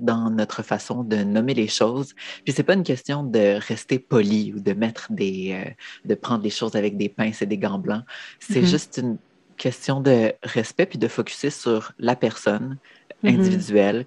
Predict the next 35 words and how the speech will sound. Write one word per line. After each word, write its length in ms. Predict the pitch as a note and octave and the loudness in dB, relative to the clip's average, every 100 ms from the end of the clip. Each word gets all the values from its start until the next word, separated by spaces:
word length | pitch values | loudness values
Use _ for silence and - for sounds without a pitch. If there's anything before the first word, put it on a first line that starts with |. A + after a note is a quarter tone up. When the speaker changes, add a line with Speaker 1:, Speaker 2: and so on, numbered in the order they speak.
| - | 0
Speaker 1:
complexe, 800 | B2+ A#2+ A#2 G2+ A#2 - - - - | 2 2 2 0 0 -8 -18 -14 -2
multiple, 840 | A2+ B2+ A2 - G#2+ - - - _ - - | 2 2 0 -2 -2 -2 -10 -20 _ -14 -6
qui 140 | - | -2
nous 240 | C3 G#2+ A#2 | 0 2 2
est 80 | |
peut-être 440 | G#2 - G#2+ A2+ A2+ | 2 2 2 2 2
inconnue 500 | G#2+ A2+ G#2 A#2 A#2 | 2 4 4 0 -2
au 120 | - G#2 | -2 -2
point 180 | A2+ | 0
où 40 | A2 | 0
on 160 | G2+ | 0
en 120 | G2+ F#2+ | -2 -2
parle. 360 | G2+ G2+ A#2+ C3+ C3+ | 0 0 -2 -8 -4
Plein 120 | D#3+ | 0
de 160 | F3 C#3 | 2 2
nouvelles 380 | A2+ B2+ D3+ D#3 | 2 2 2 2
considérations 640 | B2 A#2+ A#2 A2 A2 C#3+ | -2 -2 -2 0 -2 -4
qui 100 | E3 | -6
continuent 380 | - B2 - C3+ | -4 -6 -4 0
d'évoluer, 480 | C3+ B2+ A#2 G#2 B2 | 2 2 2 0 -4
clairement. 380 | - C3 A#2+ C3 - _ - | -6 -8 -8 -10 -12 _ -4
Speaker 2:
Le 120 | F3 | -2
fait 180 | E3 F3+ | 2 2
d'être 240 | F3 D#3+ | 4 2
trans, 280 | - F3 F#3 | 2 4 4
c'est 240 | G3 F#3 E3 | 4 0 0
un 180 | E3 E3 | 2 2
aspect 520 | D#3 - F3+ F3 F3+ | 0 0 2 4 4
parmi 340 | F3 E3 E3+ E3+ | 2 0 0 0
les 100 | D#3+ | -2
différentes 480 | D#3 E3+ E3 E3+ | -6 -2 2 2
facettes 440 | - D#3+ D3+ F3 E3+ | 0 -2 -2 -4 -2
qu'une 140 | E3+ D#3+ | -2 -2
personne 460 | D3+ - E3+ F3 | -4 -2 0 0
peut 300 | E3+ E3 E3+ | -2 -4 -4